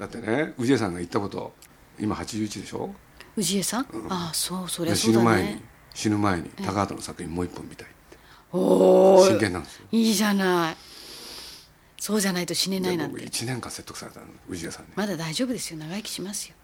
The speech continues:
Speaker 1: でね、
Speaker 2: <laughs>
Speaker 1: 半年後、
Speaker 2: ええ。
Speaker 1: 氏家さんに、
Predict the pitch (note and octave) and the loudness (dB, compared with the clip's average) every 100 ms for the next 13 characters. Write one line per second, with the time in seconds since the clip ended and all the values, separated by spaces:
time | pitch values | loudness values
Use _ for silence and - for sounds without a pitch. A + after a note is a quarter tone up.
0 | - - F2 G#2+ D3 G#3 G3+ A#3+ A#3 A3+ | -14 -10 -2 4 4 4 6 6 8 4
1 | A#3 - A3+ - - - - - _ _ | 2 2 -2 -2 -12 -16 -20 -20 _ _
2 | - _ - - G2 F#2 - - - - | -20 _ -20 -6 -6 -4 -10 -12 -16 -18
3 | - E2+ G2 F2 D#2+ | -8 -4 -2 -4 -10